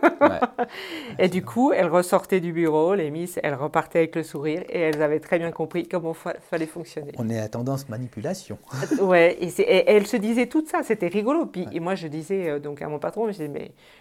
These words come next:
Speaker 2: ouvrez vos yeux, s'il vous plaît, entendez là qu'à un moment donné, il y a une vraie manipulation.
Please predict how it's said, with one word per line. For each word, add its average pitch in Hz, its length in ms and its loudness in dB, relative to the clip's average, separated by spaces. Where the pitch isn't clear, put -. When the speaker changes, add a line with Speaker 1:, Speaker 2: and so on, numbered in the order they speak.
Speaker 2:
ouvrez 151 260 -4
vos 151 80 -2
yeux, 185 220 -4
s'il 165 180 -10
vous 175 80 -10
plaît, 214 320 0
entendez 185 600 0
là 160 140 -2
qu'à 156 200 -6
un 143 180 0
moment 139 160 -8
donné, 156 260 -4
il 175 140 -4
y 143 80 -4
a 135 40 -6
une 139 140 -6
vraie 147 180 0
manipulation. 160 840 -2